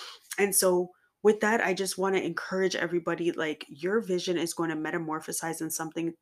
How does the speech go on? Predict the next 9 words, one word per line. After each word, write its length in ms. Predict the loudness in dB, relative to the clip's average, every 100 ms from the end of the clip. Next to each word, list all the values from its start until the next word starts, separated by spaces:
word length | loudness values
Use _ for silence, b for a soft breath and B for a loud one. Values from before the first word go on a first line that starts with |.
| 0
into 200 | 2 2
something 380 | 0 -2 -2 -4
that 140 | -2
you 100 | -4
would 160 | -4 -4
never 380 | -4 -4 -4 -4
have 320 | -2 -2 -2 -6
imagined 480 | -6 -6 -6 -8 -8
possible. 560 | -8 -6 -6 -8 -10